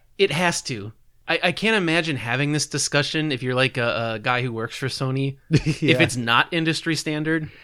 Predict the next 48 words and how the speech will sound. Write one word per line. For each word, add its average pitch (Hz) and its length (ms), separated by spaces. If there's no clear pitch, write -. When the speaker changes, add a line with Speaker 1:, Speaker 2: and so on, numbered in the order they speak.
Speaker 1:
what 170 120
are 180 40
you 165 80
gonna 143 80
pull 151 220
a 143 40
guy 131 180
aside 135 180
and 123 80
be - 20
like, 104 100
"Hey, 101 180
I'll 85 120
pay - 260
ya"? 98 340
You 131 180
know, 123 120
like, 120 280
no, 131 180
this 143 160
is 170 80
happening 139 340
all 110 160
the 113 80
time. 107 380
It's 104 80
probably 143 300
normalized. 113 640
Speaker 2:
Like, 156 160
there, 196 220
there 160 420
are, 147 80
like, 131 340
tons 214 260
of 156 120
guys 131 320
that 123 120
make 117 200
six-figure 135 640
salaries 117 640
just 123 320
to 139 80
try 123 260
to 123 120
promote 117 520
their 110 380
music, 113 580
and 120 280